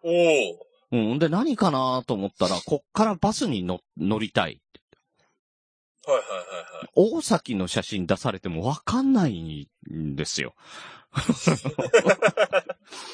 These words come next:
Speaker 2: 大崎か品川かわかんないけどね。
Speaker 1: うん。
Speaker 2: で、そっから、どうやらね、話聞いたらね、実際行きたいところはね、あの、栃木県の小山だった。
Speaker 1: 全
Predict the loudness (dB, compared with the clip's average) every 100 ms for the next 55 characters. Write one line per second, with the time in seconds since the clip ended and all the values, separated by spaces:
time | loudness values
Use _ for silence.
0 | -18 _ _ -2 2 4 2 0 -2 -4
1 | 2 2 2 0 0 0 0 -2 -4 -2
2 | 0 -2 -4 _ -20 -16 -4 4 6 6
3 | -2 -6 -2 0 2 0 -2 -16 2 6
4 | 8 6 0 -2 -4 -6 -8 0 0 0
5 | -2 -4 -2 -2 -2 -4 -2 -2 0 0
6 | 0 2 2 2 0 0 0 -2 -4 -6
7 | -8 -16 0 0 2 -2 -2 -2 -4 0
8 | 0 2 0 -2 -4 -8 2 8 8 6
9 | 0 -6 -10 -12 -14 _ _ _ _ _
10 | _ _ -20 -6 2